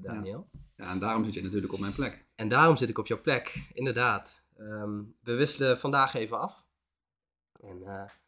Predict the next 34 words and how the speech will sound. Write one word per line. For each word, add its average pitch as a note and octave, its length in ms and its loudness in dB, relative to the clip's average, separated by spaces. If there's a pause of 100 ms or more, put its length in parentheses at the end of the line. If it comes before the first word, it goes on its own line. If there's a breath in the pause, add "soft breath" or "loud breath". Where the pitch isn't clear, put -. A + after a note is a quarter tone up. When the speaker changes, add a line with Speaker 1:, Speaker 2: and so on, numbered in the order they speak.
(180)
Speaker 2:
nou G#2+ 140 -8
ja, G#2 160 -4
ik G2+ 160 -10
weet G#2+ 340 -4
dat G#2+ 160 -6
er A2 140 0
ongetwijfeld B2 680 0
een A#2 80 -4
heleboel B2 320 4
mensen A2+ 340 -2
zijn, G2 340 -4 (480)
eh, F2+ 300 -16 (160)
die B2 180 -6
wat B2+ 120 2
meer C3+ 200 4
over A#2 180 4
jou A2+ 180 0
zouden A2+ 300 -2
willen G2+ 200 -8
weten. G#2 320 -6
Speaker 1:
Mhm. A2+ 160 0 (480)
Speaker 2:
En, G2 240 -10
ehm, F#2+ 260 -10 (720)
nou, G#2+ 220 -6
dat G2+ 140 -4
gaan G#2+ 180 -2
we G#2+ 60 -4
eens, G#2 180 -6
eh, G#2 80 -6
vandaag G#2+ 380 -4
even G2+ 200 -6
boven G2+ 300 -6
tafel G#2 320 -6
krijgen. - 420 -14